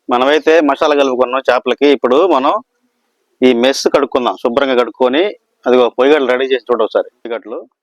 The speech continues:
ఎలా పోయి ఆగు, కంగారు పడమాకు. ఫ్రెండ్స్,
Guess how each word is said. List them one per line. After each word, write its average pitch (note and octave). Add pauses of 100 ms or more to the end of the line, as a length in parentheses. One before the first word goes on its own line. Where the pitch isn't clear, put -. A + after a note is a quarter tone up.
(580)
ఎలా B2
పోయి C#3+ (1900)
ఆగు, A3 (140)
కంగారు D3+
పడమాకు. C3 (280)
ఫ్రెండ్స్, G3